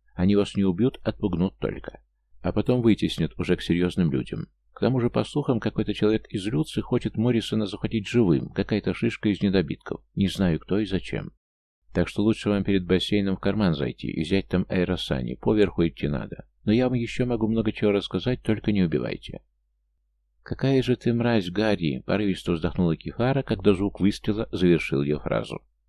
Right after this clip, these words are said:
Переносица пленника взорвалась кроваво-чёрной дырой, а из отвалившейся затылочной кости на камень брызнули мозги незадачливого диверсанта. Он резко выгнулся и обвис на крюке. "Озноб, какого хиуса?" — выкрикнул Зима.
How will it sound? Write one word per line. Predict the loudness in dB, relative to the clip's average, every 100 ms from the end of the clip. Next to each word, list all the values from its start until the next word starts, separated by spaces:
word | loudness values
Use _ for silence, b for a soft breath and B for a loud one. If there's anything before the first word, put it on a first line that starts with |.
| _ _ _ _
Переносица | 4 4 4 0 0 0
пленника | 4 4 4 2 0
взорвалась | 2 2 4 4 2
кроваво-чёрной | 0 2 2 0 2 2 2
дырой, | 4 4 4 2 -6 _
а | -2
из | 0
отвалившейся | 0 2 2 2 2 0 2
затылочной | 0 2 0 2 0 2
кости | 2 2 2
на | 2 2
камень | 0 0 0
брызнули | 2 2 2 4
мозги | 4 2 0 -2 0
незадачливого | 0 2 2 2 -2 0 2 4 2 0
диверсанта. | 2 2 0 -4 -6 -8 -14 -16 _ _ _ _ _ _ _ _ _ _ _ b
Он | 0 2
резко | 2 2 4
выгнулся | 6 6 2 -2 -4
и | 0
обвис | 2 2 0 -2
на | 0
крюке. | 0 0 -4 -10 -14 _ _ _ _ _ _
"Озноб, | 0 2 4 2 0 _ _
какого | -2 4 4 4
хиуса?" — | 6 6 6 2 -4 -2
выкрикнул | -4 -2 -2 0
Зима. | 0 0 -4